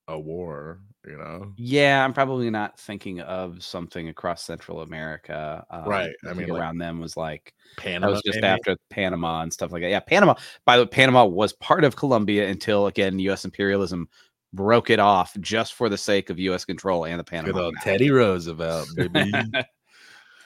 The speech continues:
Speaker 1: Anyway, uh, <laughs> where were we? Unitary program? No. Coordinated
Speaker 2: No,
Speaker 1: work.
Speaker 2: we were inside Section nine. We were
Speaker 1: In the
Speaker 2: at,
Speaker 1: face
Speaker 2: uh,
Speaker 1: of its heterogeneity,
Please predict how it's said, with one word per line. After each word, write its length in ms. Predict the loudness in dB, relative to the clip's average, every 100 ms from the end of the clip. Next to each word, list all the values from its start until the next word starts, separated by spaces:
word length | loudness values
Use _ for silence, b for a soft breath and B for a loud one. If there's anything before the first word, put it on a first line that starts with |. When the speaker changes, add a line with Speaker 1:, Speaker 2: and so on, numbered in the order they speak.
| b b b b b b _
Speaker 1:
Anyway, 480 | -2 0 -2 -4 -10 -6
uh, 440 | -2 -2 -2 -4
<laughs> 880 | -6 -6 -6 -4 -4 -4 -4 -2 -4 -4 -12 -14 -14 B B B B B _ _ _ _
where 220 | -8 -6 -4
were 240 | -6 -8
we? 100 | -10
Unitary 540 | -8 -8 -8 -6 -6 -8
program? 480 | -8 -6 -6 -8 -10
No. 240 | -12 -12 -16 -20 _ _ _ _ _ _
Coordinated 360 | -18 -16 -12
Speaker 2:
No, 180 | -6 -6
Speaker 1:
work. 80 | -2
Speaker 2:
we 100 | -2
were 80 | 0
inside 680 | 0 0 0 2 2 2
Section 300 | 0 -4 0
nine. 340 | 0 0 0 -2
We 60 | -2
were 160 | -2
Speaker 1:
In 60 | -2
the 120 | -2
Speaker 2:
at, 220 | -2 -4 -4
Speaker 1:
face 180 | -4 -4
Speaker 2:
uh, 160 | -6
Speaker 1:
of 80 | -8
its 140 | -12
heterogeneity, 960 | -12 -8 -8 -10 -10 -10 -8 -8 -10 -14